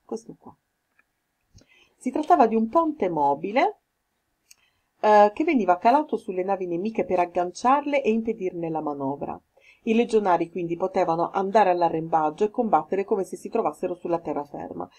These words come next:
cioè nella battaglia corpo a corpo dove erano esperti.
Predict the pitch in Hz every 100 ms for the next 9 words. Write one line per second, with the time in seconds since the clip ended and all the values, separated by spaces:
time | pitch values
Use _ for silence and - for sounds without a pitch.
0 | _ _ - 147 170 185 180 208 - 147
1 | 160 156 160 208 202 151 139 - 165 165
2 | 143 143 147 151 - 160 _ - - -
3 | _ -